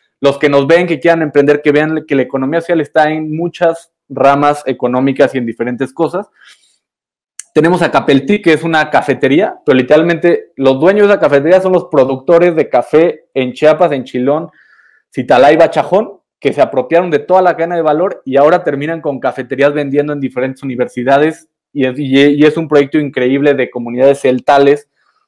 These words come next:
donde han logrado trabajar y capacitarse. Ya tiene una planta de café gigante en Chilón, allá en Chiapas. Entonces es una experiencia muy bonita que al final termina vendiendo café, pero es un café,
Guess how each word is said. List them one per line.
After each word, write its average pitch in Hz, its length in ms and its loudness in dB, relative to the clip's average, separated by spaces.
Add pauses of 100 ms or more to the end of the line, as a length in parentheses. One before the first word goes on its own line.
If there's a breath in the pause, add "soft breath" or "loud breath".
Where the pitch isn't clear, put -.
(160)
donde 131 260 0
han 165 180 2
logrado 165 760 2
trabajar 131 600 0
y 147 120 -6
capacitarse. 147 1080 -2
Ya 135 220 0
tiene 151 140 -6
una 139 160 -2
planta 139 260 -2
de 127 100 -2
café 120 280 -8
gigante 127 480 -8
en 123 80 -6
Chilón, 156 420 0
allá 139 160 0
en 139 100 -2
Chiapas. 180 480 -2 (540 soft breath)
Entonces 165 260 2
es 165 60 2
una 165 100 0
experiencia 151 380 0
muy 165 140 -2
bonita 175 340 0
que 170 80 0
al 131 80 0
final 143 260 0
termina 160 300 0
vendiendo 143 380 -2
café, 120 420 -6
pero 139 160 0
es 151 60 0
un 170 120 -4
café, 170 600 0